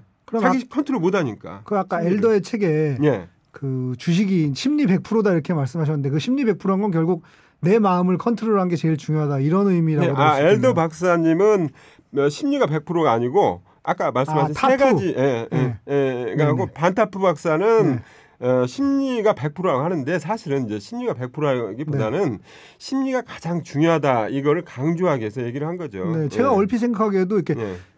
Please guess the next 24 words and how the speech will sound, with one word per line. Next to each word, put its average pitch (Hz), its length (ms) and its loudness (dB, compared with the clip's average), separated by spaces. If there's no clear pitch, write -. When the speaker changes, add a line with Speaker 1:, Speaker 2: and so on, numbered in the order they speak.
Speaker 1:
그 156 120 -6
주식 170 360 -2
시장에 196 1000 -2
뛰어들 233 360 0
때 202 180 2
제일 233 340 2
Speaker 2:
예. 254 60 4
Speaker 1:
먼저 233 200 2
출발점에서 226 760 0
갖춰야 202 460 0
할 190 180 0
거는 185 460 2
Speaker 2:
예. 120 160 -2
Speaker 1:
자기의 165 280 -2
마음가짐 226 580 2
문제인 190 360 2
것 160 120 -4
같긴 165 240 -2
하거든요. 180 580 2
Speaker 2:
그렇죠. 254 240 -2
이제 196 140 2
Speaker 1:
네. - 40 0
Speaker 2:
마음가짐이 214 1500 0
중요한데 208 1200 -6